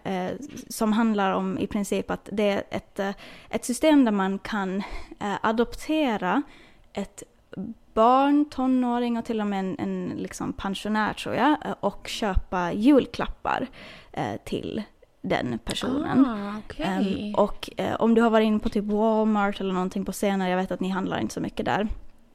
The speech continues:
Speaker 2: Nej,
Speaker 1: Men,
Speaker 2: vi brukar inte
Speaker 1: eh,
Speaker 2: göra det.
Speaker 1: nej,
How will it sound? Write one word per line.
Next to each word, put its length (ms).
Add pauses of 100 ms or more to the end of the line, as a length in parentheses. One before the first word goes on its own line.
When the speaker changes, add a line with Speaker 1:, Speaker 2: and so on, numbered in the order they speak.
(160)
Speaker 2:
Nej, 340
Speaker 1:
Men, 200
Speaker 2:
vi 240
brukar 240
inte 180
Speaker 1:
eh, 120
Speaker 2:
göra 100
det. 100 (360)
Speaker 1:
nej, 360